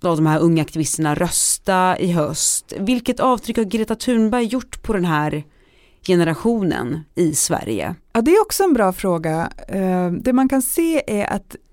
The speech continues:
Speaker 2: miljö och klimat ligger i toppen av, eh, frågorna där ungas engagemang har ökat som allra mest de senaste tio åren.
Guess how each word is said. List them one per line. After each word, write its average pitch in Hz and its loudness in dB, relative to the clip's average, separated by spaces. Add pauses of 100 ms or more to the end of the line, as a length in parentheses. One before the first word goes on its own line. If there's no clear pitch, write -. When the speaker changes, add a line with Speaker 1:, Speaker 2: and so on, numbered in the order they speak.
Speaker 2:
miljö 240 2
och 285 0
klimat 185 0
ligger 175 -2
i 175 -4
toppen 180 -6
av, 165 -4 (220)
eh, 65 -12
frågorna 165 -4
där 165 -2
ungas 175 -2
engagemang 170 -2
har 165 -4
ökat 175 -4
som 190 0
allra 175 -2
mest 240 0
de 175 -4
senaste 110 -8
tio 117 -6
åren. 98 -4